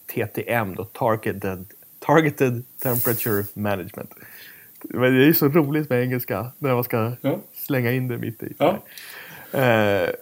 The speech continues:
Speaker 1: och i den där T T M-studien så såg man ju att det inte var någon skillnad på mortalitet eller neurologisk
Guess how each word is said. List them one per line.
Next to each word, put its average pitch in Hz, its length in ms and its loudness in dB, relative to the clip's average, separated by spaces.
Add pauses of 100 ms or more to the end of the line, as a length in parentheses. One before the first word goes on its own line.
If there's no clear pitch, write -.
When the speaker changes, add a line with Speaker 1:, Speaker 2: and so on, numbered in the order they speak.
Speaker 1:
och 170 160 8
i 190 140 8
den 170 180 6
där 131 120 6
T 135 200 2
T 135 120 2
M-studien 123 640 2
så 117 160 -4
såg 120 200 0
man 107 200 0
ju 101 180 2
att - 320 -8
det 117 120 -2
inte 107 200 -4
var 98 80 0
någon 104 80 -2
skillnad 135 520 2
på 127 60 -4
mortalitet 107 640 -4 (180)
eller 110 180 -2
neurologisk 104 500 -4